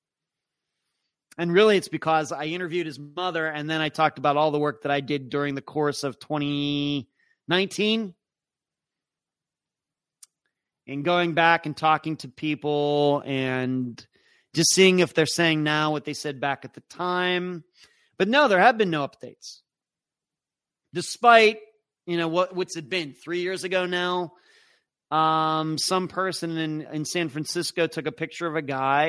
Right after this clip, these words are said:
and this person thought it was, uh, Cameron Remmer. And I s-, talked about it on this very live show. I think I even talked about it, uh, on the update episode at the time, that I just don't believe it's Cameron.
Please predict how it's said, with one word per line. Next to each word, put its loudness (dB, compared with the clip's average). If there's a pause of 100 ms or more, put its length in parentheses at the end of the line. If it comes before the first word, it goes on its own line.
and -4
this -8
person -12
thought -4
it -6
was, -4 (880)
uh, -2
Cameron -4
Remmer. -2 (1040)
And -4
I 4
s-, -2
talked -2
about 4
it 0
on 0
this -6
very -2
live 6
show. 4
I -4
think -10
I -6
even -8
talked -6
about 2
it, 2
uh, -4
on 0
the 2
update 4
episode 2
at -4
the -16
time, -2 (880)
that 6 (200)
I -8
just -4
don't -2
believe -4
it's -12
Cameron. -10